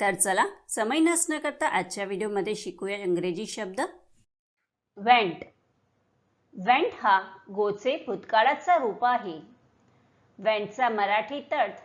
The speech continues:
जाणे, पुढे जाणे किंवा निघून जाणे होत आहे. वेंटला आपण वाक्यात प्रयोग करून बघूया. पहिला वाक्य आहे, "We went on a day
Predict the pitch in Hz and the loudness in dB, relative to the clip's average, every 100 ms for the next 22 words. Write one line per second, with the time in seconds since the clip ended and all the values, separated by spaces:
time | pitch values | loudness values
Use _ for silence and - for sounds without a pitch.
0 | - _ _ _ _ - 185 208 208 220 | -20 _ _ _ _ -12 2 4 4 0
1 | 269 - _ _ _ _ _ _ _ _ | -8 -14 _ _ _ _ _ _ _ _
2 | _ - 233 220 254 277 233 208 226 254 | _ -4 2 2 2 2 2 2 -4 -12
3 | _ _ _ _ _ _ _ 262 277 285 | _ _ _ _ _ _ _ -2 2 2
4 | 190 208 226 302 349 - 240 202 220 240 | 0 -6 -4 0 0 0 -2 -2 -4 -8
5 | 180 - 262 254 202 151 - _ _ _ | -10 0 0 0 -4 -8 -16 _ _ _
6 | _ _ _ _ _ _ - 226 226 226 | _ _ _ _ _ _ -4 -2 -2 -2
7 | 262 285 285 208 175 175 - _ _ _ | 0 0 0 -2 -2 -8 -16 _ _ _
8 | _ _ _ _ 247 254 254 359 - 311 | _ _ _ _ 6 6 6 2 2 0
9 | 277 277 - 202 202 208 247 302 302 175 | 0 0 -2 -2 -2 -6 -6 -6 -8 -8
10 | 180 180 _ _ _ _ _ _ _ _ | -10 -16 _ _ _ _ _ _ _ _
11 | _ _ _ _ 226 196 202 214 226 214 | _ _ _ _ 0 2 0 2 0 -2
12 | - 233 233 269 - _ _ _ _ _ | -2 2 2 0 -10 _ _ _ _ _
13 | _ _ _ _ _ _ 254 233 208 302 | _ _ _ _ _ _ -8 -4 0 0
14 | 453 349 330 294 220 | 0 -2 -2 -4 -4